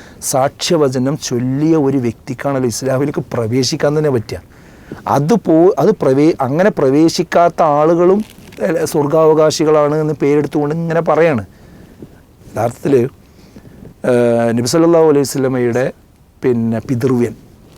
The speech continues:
അബൂ താലിബ്, നബി, നബി അവിടെ ഒറ്റപ്പെട്ട സമയത്ത് ഇത്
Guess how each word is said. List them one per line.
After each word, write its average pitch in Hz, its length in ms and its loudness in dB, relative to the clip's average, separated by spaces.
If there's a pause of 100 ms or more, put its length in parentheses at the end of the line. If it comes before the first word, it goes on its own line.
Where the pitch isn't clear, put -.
(680)
അബൂ 127 160 0 (100)
താലിബ്, 110 300 -8 (1200)
നബി, 151 380 2
നബി 143 300 2
അവിടെ 131 180 2
ഒറ്റപ്പെട്ട 131 480 0
സമയത്ത് 110 520 -4 (580)
ഇത് 180 200 0